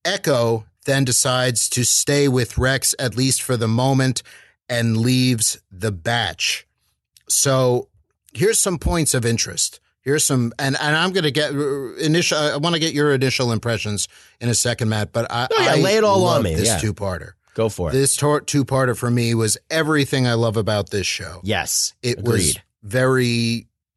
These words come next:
Speaker 1: it was very, very Clone Wars-y,
Speaker 2: Mm-hmm.
Speaker 1: except in this time period. And it's like, well, here's what l-, would happen that I just thought, well, that all makes sense. I just hadn't thought of it like that. What were your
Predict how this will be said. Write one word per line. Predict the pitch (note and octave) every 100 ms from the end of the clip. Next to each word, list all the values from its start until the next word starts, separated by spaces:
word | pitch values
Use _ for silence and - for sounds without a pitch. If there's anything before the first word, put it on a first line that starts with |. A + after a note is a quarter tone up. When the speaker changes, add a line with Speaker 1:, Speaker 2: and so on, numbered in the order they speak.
| _ _ -
Speaker 1:
it | B2+
was | A#2+ G#2
very, | G#2 G#2 F#2+ G2+ D3 D3 C3+ B2+ B2+
very | A2 A#2 D#3+ C#3+
Clone | - C#3+ C3+ C3+
Wars-y, | C3+ C3+ B2+ C3+ C3+ C3 _ -
Speaker 2:
Mm-hmm. | G#2 G#2 G2
Speaker 1:
except | - B2+ -
in | B2
this | A2+ G2+
time | - A#2+ B2
period. | A#2 B2 B2 A#2+ A#2+ A2+ - _ _ _ -
And | A2+ G#2+
it's | G#2 A2+
like, | A#2 D#3
well, | D#3+ D3+ C#3+ - _ _
here's | - D3 D3 C3+ A#2+
what | C3+ B2+ -
l-, | A#2+ - _ _ _ - _ _
would | B2 G#2 G#2+ A#2 G#2+ C3 C3+
happen | C3 C3+ C3+ C#3+ C#3+ - _ _ G2
that | A2 G#2 G2+ _ _ -
I | A2+
just | G#2+ G#2
thought, | A#2+ A2
well, | G#2+ D3
that | C3+ A2+
all | C#3 C#3+ C3 - -
makes | A2+ B2+ -
sense. | D3 B2 G2+
I |
just | F#2+ F#2+
hadn't | G#2 G#2 G2
thought | G#2+ A2+
of | F#2+
it | -
like | E2+ F2
that. | D2+ C#2
What | C3 D3+
were |
your | D#3 D3